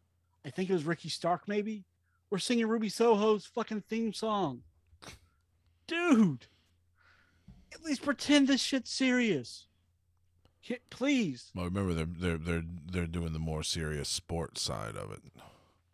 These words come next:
Speaker 1: Yeah.
Speaker 2: They're gonna do the more serious sports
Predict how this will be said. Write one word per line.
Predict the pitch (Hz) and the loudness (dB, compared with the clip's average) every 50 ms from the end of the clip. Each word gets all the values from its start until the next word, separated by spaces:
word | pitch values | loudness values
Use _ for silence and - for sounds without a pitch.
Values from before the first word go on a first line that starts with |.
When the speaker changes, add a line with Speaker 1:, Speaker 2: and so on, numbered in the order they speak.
| _ _ _ _ _ _ | _ _ _ _ _ _
Speaker 1:
Yeah. | 170 175 165 147 147 160 170 165 156 143 131 | -14 -8 -4 2 4 4 6 6 4 2 2
Speaker 2:
They're | 123 85 | 0 -4
gonna | 85 80 78 | -4 -4 -4
do | 80 80 | -4 -2
the | 76 78 | -2 -2
more | 78 73 73 | -2 -2 -2
serious | - - - 90 80 78 73 71 - | 0 0 0 0 0 0 0 0 0
sports | - - - - 78 76 67 - - - - | -2 -2 -2 -2 -2 -2 -2 -2 -4 -4 -4